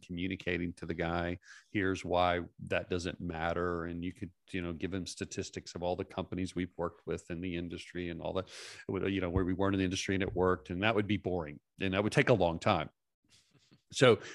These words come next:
I came up with this word picture. I said, "You remember when the Houston Astros were on the cover of Sports Illustrated in two thousand twelve?" And the guy goes, "Yeah." I said, "What did it say?" He said,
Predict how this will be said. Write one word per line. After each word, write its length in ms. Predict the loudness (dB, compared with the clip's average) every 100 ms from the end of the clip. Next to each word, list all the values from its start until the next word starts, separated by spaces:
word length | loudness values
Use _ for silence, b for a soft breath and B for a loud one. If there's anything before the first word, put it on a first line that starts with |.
| B
I 60 | 4
came 180 | 8
up 100 | 8
with 100 | 8
this 180 | 4 6
word 180 | 6 6
picture. 260 | 0 -2 -4
I 40 |
said, 260 | 2 0 0 B B B 4
"You 140 | 6
remember 360 | 8 4 6 6
when 140 | 8
the 80 | 6
Houston 340 | 4 2 2 2
Astros 500 | 2 2 0 -2 -2
were 100 | -2
on 80 |
the 60 | -2
cover 320 | 0 0 0
of 100 | -4
Sports 300 | -2 -2 -2 -4
Illustrated 460 | -4 -2 -2 -2
in 60 | -6
two 160 | -8
thousand 360 | -2 -2 -2 -8
twelve?" 340 | -2 0 0 -4 _ _ _ _ _ -14
And 80 | -6
the 40 | 0
guy 140 | 0
goes, 240 | 0 -4
"Yeah." 260 | -2 -2 -4 -6 -8
I 40 |
said, 180 | -4 0
"What 140 | 2
did 100 | 2
it 120 | 0 2
say?" 240 | 2 2
He 60 | -2
said, 200 | -6